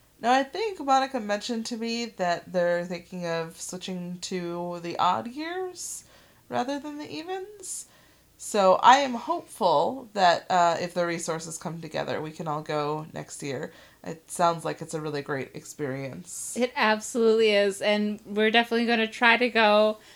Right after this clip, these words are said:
Speaker 2: Um, I'm super looking forward to it. It does not conflict with another con next year, so, like,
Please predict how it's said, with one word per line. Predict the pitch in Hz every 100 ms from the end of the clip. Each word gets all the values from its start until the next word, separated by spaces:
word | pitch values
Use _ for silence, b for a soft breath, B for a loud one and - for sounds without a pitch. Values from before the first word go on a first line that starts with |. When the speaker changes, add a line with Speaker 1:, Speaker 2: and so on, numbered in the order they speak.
| b b
Speaker 2:
Um, | 202 196
I'm | 196 220
super | - 262 233 247
looking | 226 226 220
forward | 220 220 220
to | 233
it. | 226 226 220 - b b
It | 233 220
does | 339 302
not | 320 294
conflict | - 392 311 330 320
with | 381 349
another | 302 302 302 392
con | 392 415 285 294
next | 294 381 - 277
year, | 277
so, | 359 359 302 285 285 -
like, | 277 269 262